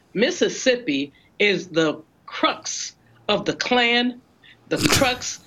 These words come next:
of white supremacy or white wannabe supremacy, uh, the crux of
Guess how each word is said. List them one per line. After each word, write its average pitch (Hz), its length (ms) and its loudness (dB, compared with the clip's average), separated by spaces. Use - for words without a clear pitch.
of 175 200 2
white 196 300 2
supremacy 277 880 0
or 175 140 4
white 190 340 0
wannabe 226 520 2
supremacy, 170 680 -2
uh, 208 180 2
the - 140 6
crux - 500 -2
of 175 380 0